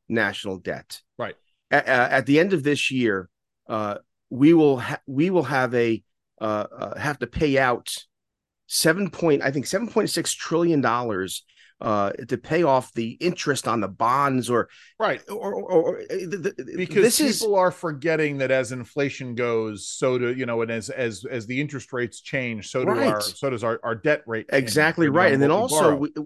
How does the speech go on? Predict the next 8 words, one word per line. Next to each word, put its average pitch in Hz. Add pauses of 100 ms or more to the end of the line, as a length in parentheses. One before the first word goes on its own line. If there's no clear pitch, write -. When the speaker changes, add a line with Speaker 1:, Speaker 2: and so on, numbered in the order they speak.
Speaker 1:
we're 147
running 143
a 127
two 190
trillion 160
dollar 120
debt. 95 (400)
Look, 165